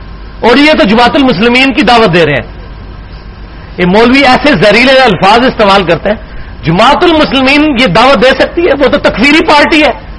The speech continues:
وہ تو اہل قبلہ اور اہل کلمہ کو کافر کہتے ہیں۔ ہم تو ان کے خلاف کھڑے ہوئے ہیں کہ وہ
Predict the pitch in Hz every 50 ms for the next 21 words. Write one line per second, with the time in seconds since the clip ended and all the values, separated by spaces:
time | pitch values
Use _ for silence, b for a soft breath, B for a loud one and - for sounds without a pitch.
0 | - - - 170 196 226 226 254 262 254 254 262 269 262 - 262 269 220 262 277
1 | 285 277 269 - B B B B B B B B - 196 208 247 269 277 269 285
2 | 269 240 233 220 - - - - 202 214 240 262 262 262 269 262 254 254 285 294
3 | 294 320 302 - - 311 349 311 330 370 262 349 339 320 330 311 262 202 - -
4 | - - - - - - - - - - - - - - - - - - 180 220
5 | 262 226 320 311 294 262 330 302 - 262 294 320 359 - - 302 330 330 320 302
6 | 277 254 220 - - - - - - - - - - - 240 262 269 302